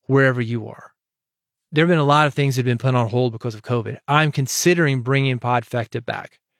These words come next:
I don't know if it's going to be next month. I don't know if it's going to be next year,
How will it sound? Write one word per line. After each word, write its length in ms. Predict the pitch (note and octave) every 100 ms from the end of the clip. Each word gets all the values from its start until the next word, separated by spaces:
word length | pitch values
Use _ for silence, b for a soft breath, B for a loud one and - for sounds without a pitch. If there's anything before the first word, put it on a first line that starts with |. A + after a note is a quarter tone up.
| _ _ _ _ -
I 120 | B2+
don't 120 | B2+
know 100 | B2
if 80 | A#2
it's 100 | A#2+
going 240 | - B2
to 40 | A2
be 100 | A#2
next 260 | A2 G#2+
month. 320 | D3 E3+ F3+ - _ _ _ _ _
I 120 | C3 C#3+
don't 180 | D3
know 140 | C#3 C#3+
if 80 | C3
it's 100 | -
going 220 | C3+ C3
to 60 |
be 120 | B2 B2+
next 360 | A#2+ G#2+ -
year, 480 | C3+ C3+ C#3 - -